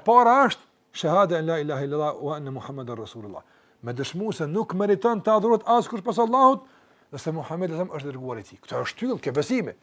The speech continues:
E dyta, kush është mas saj shtylla e dytë që e mban fen?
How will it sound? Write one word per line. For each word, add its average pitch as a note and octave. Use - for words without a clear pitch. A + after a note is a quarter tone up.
E D#3+
dyta, B3
kush C4
është A#3+
mas A#3+
saj A3
shtylla A3+
e D#3+
dytë A#3
që G#3+
e G3+
mban G3+
fen? A3+